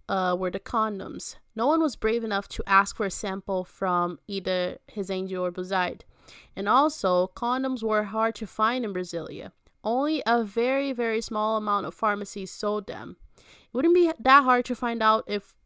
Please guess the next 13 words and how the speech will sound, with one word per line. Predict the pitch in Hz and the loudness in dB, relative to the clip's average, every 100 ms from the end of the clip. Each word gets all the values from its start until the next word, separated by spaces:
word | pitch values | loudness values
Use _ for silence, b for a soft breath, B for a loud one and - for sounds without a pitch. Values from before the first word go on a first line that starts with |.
| _ _ | _ _
like, | 214 185 196 | -4 -2 -2
one | 190 | -2
of | 190 | -2
the | 196 | -4
involved | 185 180 175 - | 0 2 0 -4
people | 185 180 | -6 -4
had | 180 180 - | -2 -4 -2
bought | 170 - - - | 0 0 -6 -10
condoms. | 180 190 - - - - _ b b b b b b b b | -8 -8 -10 -20 -20 -20 _ b b b b b b b b
They | 220 226 | -2 0
didn't | 311 320 269 | 0 0 0
do | 294 262 - | 0 -2 -2
any | 277 311 311 302 | -2 0 -2 -4